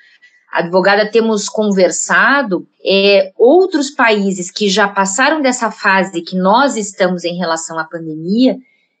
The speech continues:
demonstraram tragicamente que as diferenças culturais e econômicas não impediram a expansão do fenômeno, como também demonstraram esse aumento. Então,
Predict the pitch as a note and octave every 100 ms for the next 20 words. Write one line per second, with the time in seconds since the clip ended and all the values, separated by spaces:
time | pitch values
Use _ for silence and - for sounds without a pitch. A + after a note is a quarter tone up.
0 | _ G3+ A#3 B3+ C4+ C4 A3+ A3+ C4 C4+
1 | C#4+ C#4+ C4 _ _ _ - A3+ B3 D4
2 | C#4+ D#4 D4+ B3 G#3 F#3+ F#3+ F3 - G3+
3 | F3+ D3+ D3 _ _ _ _ - F3 G3+
4 | G3+ G#3 A3 G#3+ - G#3 G#3 G3+ F#3+ G3+
5 | G3 G3 G#3 G3 F#3 F#3+ G3 F#3+ F#3 -
6 | F3+ E3 - - _ _ _ - G3+ A3
7 | A#3 G#3 A3 G3+ E3 F3+ C4 F4 C4+ G#3
8 | G3+ - G3 F#3+ - F#3 F3+ F3 - G3+
9 | F#3+ F#3+ G3+ A3 C4 D4 D4+ E4+ E4+ D4
10 | A3 C4+ E4 C#4 A#3+ A#3+ A#3+ - F#3 F#3+
11 | G3 A3 A3+ G#3+ G3+ G#3+ C4+ A3 D3+ D#3+
12 | F3+ G#3+ B3